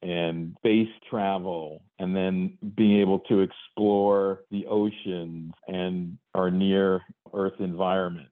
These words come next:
And so it would be a combination of Star Trek and, and, <laughs> you know, the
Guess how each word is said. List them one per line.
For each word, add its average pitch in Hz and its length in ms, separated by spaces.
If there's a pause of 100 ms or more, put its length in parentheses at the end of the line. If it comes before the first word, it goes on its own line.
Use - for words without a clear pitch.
(200)
And 92 220
so 98 420
it - 60
would - 180
be 104 140
a 101 60
combination 110 720
of 98 120 (380)
Star 110 260 (100)
Trek 95 280 (100)
and, 90 300 (420)
and, 180 400 (160)
<laughs> - 180
you - 140
know, 82 240 (460)
the 95 240